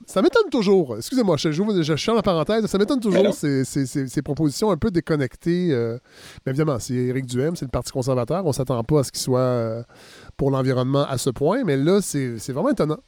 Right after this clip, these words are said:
Speaker 1: Mais, euh, poursuivez. Excusez.
Speaker 2: Ça a été intéressant, ceci dit, ce congrès-là, pour du moins revoir, euh, quel, à quoi ressemblaient les positions du Parti conservateur sur d'autres enjeux que la covid dix-neuf et
Speaker 1: Ouais.
Speaker 2: la crise sanitaire.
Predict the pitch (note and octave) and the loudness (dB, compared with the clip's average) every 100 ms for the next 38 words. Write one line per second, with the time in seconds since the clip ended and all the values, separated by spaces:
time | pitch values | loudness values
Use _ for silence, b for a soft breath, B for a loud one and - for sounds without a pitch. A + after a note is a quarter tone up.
0 | - C#3 C#3+ C#3+ C#3+ G#3+ C4 A#3+ - - | -4 0 2 2 0 2 2 0 -4 -2
1 | G3+ - A#3 A3+ A#3+ A#3 - - A3+ - | 2 2 0 0 0 0 0 0 -2 -2
2 | C3+ - A#2 A2 D3+ B2+ A2 A2+ G#2+ G#2+ | -4 -4 -6 -6 -2 -2 0 0 2 0
3 | G#2 B2 D3 - B2 A2+ _ - G2+ A2 | 0 0 -2 -4 -6 -6 _ -20 -18 -14
4 | A2 B2+ D3 D3+ C3 C#3 C3 A2 B2 B2+ | -4 -2 -2 -6 -2 0 0 0 0 2
5 | C#3 C#3+ C3+ - - G1+ G1+ - _ _ | -2 -6 -10 -12 -20 -20 -20 -20 _ _
6 | _ _ _ D3 C#3 - A2+ - E3 D3 | _ _ _ -4 -4 -6 -4 0 0 0
7 | A#2+ G2+ A2+ C3+ C#3+ A#2+ G#2+ F#3 B3+ C4+ | -4 -4 -6 -6 -8 -10 -8 -6 -8 -16
8 | _ _ - G#2 - - B2+ C3+ - _ | _ _ -8 -8 -8 -8 -8 -8 -14 _
9 | - G#2 - A2+ A2+ G#2+ G2+ B2+ C#3 - | -14 -12 -10 -4 -2 -2 0 0 -2 -6
10 | B2+ B2+ B2+ b b b b b b _ | -8 -8 -8 b b b b b b _
11 | _ _ - C#3+ E3+ - E3 D3+ C3+ C3 | _ _ -2 0 0 -2 -2 -2 0 -2
12 | B2 E3 - D3 B2 A#2+ - - - A#2 | -4 -10 -8 -8 -6 -8 -12 -18 -4 -4
13 | A2+ A#2+ A2+ B2 A2 A#2 C#3+ - - B2 | -2 -4 -4 -8 -8 -4 -4 -4 -8 -2
14 | A#2+ A#2+ B2+ - A2+ G#2 C#3 D#3 | 0 -2 -6 -8 -8 -4 -4 -4